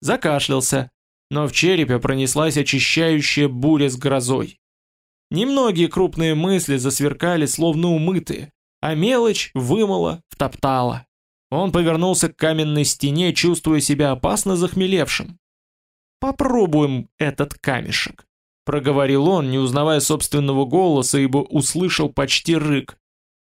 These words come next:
"Это для кого-то гора, а для другого". В голове шумело, кожа горела, словно отстегали крапивой, а потом не то осыпали снегом, не то плеснули горячей водой. Или же кожу содрали вовсе.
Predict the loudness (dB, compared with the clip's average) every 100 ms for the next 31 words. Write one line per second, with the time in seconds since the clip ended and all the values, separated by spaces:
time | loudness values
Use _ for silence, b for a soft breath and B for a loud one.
0 | _ _ _ -2 0 0 2 0 2 0
1 | 2 2 2 -2 -2 0 0 -2 -6 -14
2 | _ _ _ -4 0 2 2 2 4 4
3 | 2 -2 -4 -14 _ _ _ _ _ _
4 | _ _ _ -8 -2 0 2 2 2 0
5 | 0 0 0 -2 -6 _ _ _ -2 0
6 | 0 2 2 4 2 2 2 0 2 0
7 | 0 -2 2 2 0 0 -2 -2 -4 -4
8 | -8 -12 _ _ _ _ -4 -2 0 0
9 | 2 0 2 0 2 0 2 0 0 0
10 | 0 0 -2 -2 0 0 0 0 0 2
11 | 2 2 0 0 -2 -2 -8 -12 _ _
12 | _ _ _ -2 2 2 0 0 2 2
13 | 2 0 2 2 2 2 2 0 0 -6
14 | -8